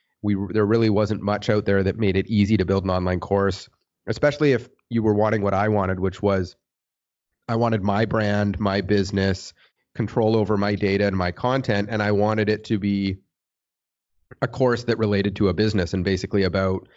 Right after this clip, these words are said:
uh, helping people, but also generating revenue for the business. So we kind of built our own solution, just mashing together WordPress and PayPal and other things.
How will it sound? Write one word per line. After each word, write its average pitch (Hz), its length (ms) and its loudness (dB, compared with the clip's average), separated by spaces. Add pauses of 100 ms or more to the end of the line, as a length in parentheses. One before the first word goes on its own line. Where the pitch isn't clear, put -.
(260)
uh, 92 420 0
helping 127 320 0
people, 107 300 0
but 98 100 2
also 95 240 0
generating 87 540 0
revenue 104 340 2
for 98 120 -2
the 90 80 0
business. 90 380 0
So 95 320 0 (360)
we 113 220 2
kind 117 200 0
of 92 60 -2
built 104 220 0
our 95 120 2
own 98 200 2
solution, 95 480 0
just 95 180 0
mashing 95 340 0
together 95 320 0
WordPress 92 540 0
and 90 100 -4
PayPal 90 480 0
and 90 100 0
other 92 220 0
things. 92 460 -2